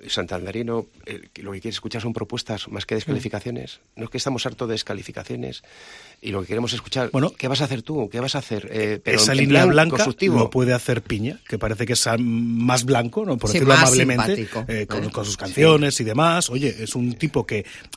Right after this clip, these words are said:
Speaker 3: está bien valorado de, de, de, digamos, de segundo plano, pero que ahora tiene que dar la cara y salta a la palestra. Quizá ese, ese aire fresco a,
Speaker 1: Yo
Speaker 3: a la
Speaker 1: hasta la
Speaker 3: juventud.
Speaker 1: fecha solo he visto la, la parte nutritiva de la piña, ¿no?
Speaker 3: <laughs>
Speaker 1: Es, eh, lo que está ofreciendo, ¿no? Pero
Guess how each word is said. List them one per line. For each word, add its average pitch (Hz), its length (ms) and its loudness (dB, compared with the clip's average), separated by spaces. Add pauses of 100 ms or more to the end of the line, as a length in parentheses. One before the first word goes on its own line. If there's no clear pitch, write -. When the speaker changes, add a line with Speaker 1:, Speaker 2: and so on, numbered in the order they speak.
Speaker 3:
está - 240 -6
bien 120 180 2
valorado 123 500 4
de, 117 200 -4
de, 123 240 -6
de, 117 220 -2
digamos, 120 320 0
de 123 80 2
segundo 131 300 2
plano, 156 240 0
pero 123 180 0
que 135 80 -2
ahora 127 120 -2
tiene 123 200 0
que 123 80 0
dar 120 140 0
la 120 100 0
cara 120 180 -2
y 151 40 -2
salta 120 240 -4
a 107 40 0
la 98 80 -6
palestra. 113 380 -4 (340)
Quizá 147 480 2
ese, 139 440 2
ese 143 260 2
aire 135 220 4
fresco 170 520 0
a, 123 40 -4
Speaker 1:
Yo 117 60 -6
Speaker 3:
a 117 120 -6
la 113 60 0
Speaker 1:
hasta 117 180 0
la 113 60 2
Speaker 3:
juventud. 123 180 2
Speaker 1:
fecha 127 100 6
solo 117 200 2
he - 20 2
visto 123 260 -2
la, 110 260 2
la 101 100 -2
parte 107 240 -4
nutritiva 110 440 -2
de 104 60 0
la 95 100 -2
piña, 82 300 -4
¿no? 117 220 -4
Speaker 3:
<laughs> - 760 -4
Speaker 1:
Es, - 260 -12
eh, - 100 -14 (600)
lo - 80 -6
que - 120 -8
está 98 180 0
ofreciendo, 92 460 -4
¿no? 117 120 -6
Pero - 180 -10